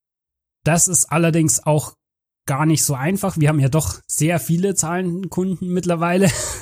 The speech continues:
Da das Ganze irgendwie darzustellen oder rauszufinden, was jetzt der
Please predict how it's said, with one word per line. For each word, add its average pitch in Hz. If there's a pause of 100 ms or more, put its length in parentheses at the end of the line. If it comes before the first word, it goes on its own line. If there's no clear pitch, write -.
(720)
Da 139 (220)
das 123
Ganze 135 (100)
irgendwie 127 (220)
darzustellen 175
oder 127
rauszufinden, 156
was 143
jetzt 160
der 131